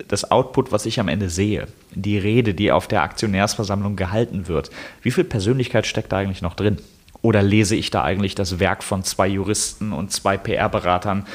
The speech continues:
die gerade in New York die letzte Fortbildung gemacht haben? Das heißt, manchmal ist es ein bisschen die Frage, wie viel Persönlichkeit sich noch rauslesen lässt. Aber, ähm, durchaus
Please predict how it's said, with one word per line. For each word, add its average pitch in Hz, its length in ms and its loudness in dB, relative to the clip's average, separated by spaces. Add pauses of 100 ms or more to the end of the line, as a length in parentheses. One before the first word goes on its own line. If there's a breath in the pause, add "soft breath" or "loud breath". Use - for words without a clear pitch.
(220 loud breath)
die 90 60 -12
gerade 101 240 0
in 101 40 0
New 101 80 0
York 98 280 2
die 107 80 -2
letzte 98 280 -2
Fortbildung 104 540 -2
gemacht 78 320 -8
haben? - 180 -6
Das 90 120 -4
heißt, 104 140 0
manchmal 117 300 2
ist 107 100 -2
es - 60 -8
ein 85 140 0
bisschen 104 180 -2
die 98 60 -2
Frage, 101 420 -2 (320 loud breath)
wie 104 80 -2
viel 107 140 -2
Persönlichkeit 101 640 0
sich - 120 -8
noch - 140 -4
rauslesen 87 520 -2
lässt. - 360 -8
Aber, 101 400 2 (560 loud breath)
ähm, 101 400 2 (1200)
durchaus 113 1000 2